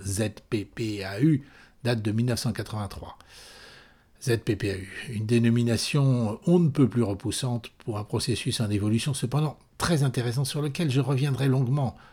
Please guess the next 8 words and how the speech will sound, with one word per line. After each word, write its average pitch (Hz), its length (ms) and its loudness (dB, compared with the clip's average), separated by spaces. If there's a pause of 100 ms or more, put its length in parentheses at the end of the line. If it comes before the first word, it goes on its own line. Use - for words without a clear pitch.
(200)
euh, 101 140 -4
dans 117 160 -2
cet 104 240 -6
épisode. 90 440 -10 (840)
Et 151 100 8
enfin, 208 380 8
au 131 100 6
paysage. 127 580 4